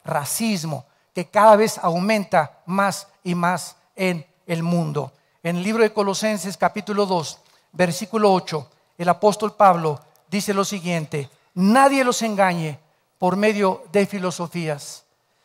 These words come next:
ni de huecas sutilezas según la tradición de los hombres, sino según en Cristo". La Biblia nos hace una, un llamado de atención y nos dice: Ten cuidado cuando vayas al puesto de periódicos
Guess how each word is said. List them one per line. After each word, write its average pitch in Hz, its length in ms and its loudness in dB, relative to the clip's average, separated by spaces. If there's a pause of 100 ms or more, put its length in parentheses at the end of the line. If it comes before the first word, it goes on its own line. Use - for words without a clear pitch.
(180)
ni 214 140 0
de 214 160 6
huecas 247 560 2 (140)
sutilezas 220 1000 -4 (380)
según 220 680 0
la 220 140 4
tradición 185 480 0
de 202 80 -4
los 170 180 -4
hombres, 175 500 -6 (440)
sino 175 320 -2
según 180 300 -4
en 160 100 -6
Cristo". 147 560 -10 (480)
La 156 160 0
Biblia 240 600 0
nos 196 200 -4 (300)
hace 208 300 -2
una, 220 260 -2
un 220 140 -2
llamado 208 340 2
de 190 80 0
atención 185 500 -4 (280)
y 185 100 -2
nos 277 140 0
dice: 214 260 -2
Ten 254 200 -2
cuidado 269 680 4 (440)
cuando 170 220 -2
vayas 233 240 4
al 294 120 -2
puesto 294 240 -2
de - 40 -8
periódicos 240 760 2